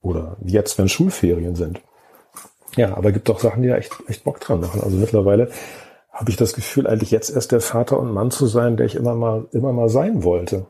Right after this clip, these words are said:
ohne zu wissen, wie ich's, wie ich das eigentlich formulieren oder sagen will oder was für ein Bild ich vor Augen habe.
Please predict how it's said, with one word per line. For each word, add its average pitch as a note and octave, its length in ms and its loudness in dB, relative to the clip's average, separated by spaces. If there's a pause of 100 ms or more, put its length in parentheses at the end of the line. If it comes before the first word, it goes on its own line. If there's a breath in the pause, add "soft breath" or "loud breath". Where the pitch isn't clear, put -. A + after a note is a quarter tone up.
ohne G#2+ 220 0
zu G#2+ 220 0
wissen, A2 320 2
wie G#2+ 120 0
ich's, - 300 -8 (140)
wie A#2+ 500 -2
ich A2 100 -2
das A#2 160 2
eigentlich A2+ 280 0
formulieren A2+ 560 2
oder F#2 160 0
sagen G#2+ 680 -2
will A2 160 4
oder G#2 140 2
was G2 120 0
für - 100 -2
ein F#2+ 60 0
Bild B2+ 200 2
ich - 60 -14
vor F#2+ 180 2
Augen F#2 220 -2
habe. F2+ 280 -4